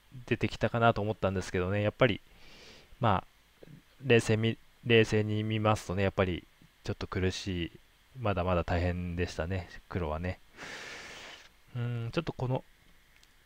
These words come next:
桂馬からね、一気に、えー、白のペースとなってしまって、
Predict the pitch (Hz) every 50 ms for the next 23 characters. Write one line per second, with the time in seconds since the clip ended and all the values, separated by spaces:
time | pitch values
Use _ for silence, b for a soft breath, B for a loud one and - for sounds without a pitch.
0 | - - - - - 123 123 123 123 - 131 123 123 123 131 135 135 131 - -
1 | 117 104 98 92 - _ - _ _ _ - - - _ - - - 131 - -
2 | - - 107 117 113 110 107 104 104 104 104 101 101 98 - - - - 98 92
3 | - - 101 92 - - - - 80 85 95 92 - - - - - 92 87 -
4 | - - - 95 95 -